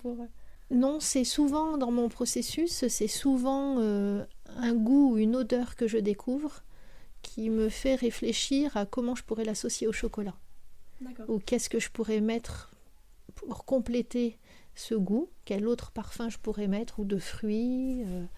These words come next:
Speaker 1: Ouais.
Speaker 2: ou, ou quel type de chocolat, parce que, bah, chaque chocolat a son profil aromatique, donc, euh, définir quel sera le meilleur profil aromatique pour cette plante ou ce champignon,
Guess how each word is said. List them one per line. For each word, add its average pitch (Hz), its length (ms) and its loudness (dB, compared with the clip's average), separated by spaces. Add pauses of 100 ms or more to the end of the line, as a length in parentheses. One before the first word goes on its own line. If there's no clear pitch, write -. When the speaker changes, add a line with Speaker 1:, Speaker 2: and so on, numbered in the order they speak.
Speaker 1:
Ouais. 269 100 -6 (340)
Speaker 2:
ou, 208 240 0
ou 214 200 0
quel 214 200 0
type 240 240 2
de 214 80 2
chocolat, 240 520 2
parce - 280 -4
que, 190 320 -2
bah, 180 200 -4
chaque 202 260 -6
chocolat 208 480 -2
a 202 60 -4
son 202 200 -4
profil 220 320 -4
aromatique, 202 580 -2
donc, 190 280 -4
euh, 196 100 -2 (440)
définir 233 720 2
quel 226 220 -2
sera 226 320 0
le 214 100 4
meilleur 196 260 2
profil - 400 -2
aromatique 208 720 0
pour 220 320 -2
cette - 240 -4
plante 214 540 -2
ou 202 80 -6
ce - 120 -8
champignon, 202 460 -6